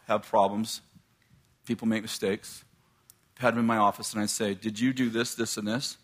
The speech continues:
And when they know there's a consequence and they go, "I did that.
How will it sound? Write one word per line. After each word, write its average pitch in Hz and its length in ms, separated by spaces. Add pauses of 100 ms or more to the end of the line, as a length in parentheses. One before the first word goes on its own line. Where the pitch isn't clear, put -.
(1300)
And 113 160
when 117 180
they 139 240
know 127 560
there's 120 200
a 110 40
consequence 135 880
and 110 160
they 110 140
go, 110 380 (420)
"I 92 80
did 95 240
that. 85 280